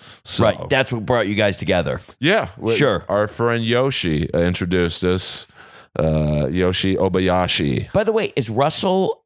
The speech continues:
Speaker 2: a regular at the Comedy Store? I know he can, one of those guys can go up anytime he wants,
Speaker 1: Yeah.
Speaker 2: but
Speaker 1: Um, I don't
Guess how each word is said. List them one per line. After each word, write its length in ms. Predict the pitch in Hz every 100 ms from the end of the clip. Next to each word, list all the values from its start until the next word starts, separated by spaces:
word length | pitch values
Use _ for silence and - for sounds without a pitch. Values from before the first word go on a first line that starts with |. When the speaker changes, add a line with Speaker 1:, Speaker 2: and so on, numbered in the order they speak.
| 143
Speaker 2:
a 60 |
regular 460 | 139 151 165 180 175
at 80 | 175
the 80 |
Comedy 360 | 170 165 170 185
Store? 360 | - 202 214 208 _ - - - _ _ _ - - _
I 100 | 165
know 140 | 196 202
he 200 | 156 175
can, 100 | 147
one 120 | 165
of 40 |
those 140 | 151 143
guys 220 | 139 120
can 80 | 120
go 100 | 120
up 100 | 120
anytime 280 | 120 113 110
he 60 |
wants, 340 | 98 110 98 104
Speaker 1:
Yeah. 160 | 107
Speaker 2:
but 440 | 95 - - _ 165
Speaker 1:
Um, 280 | 180 185 -
I 140 | 185
don't 260 | 247 233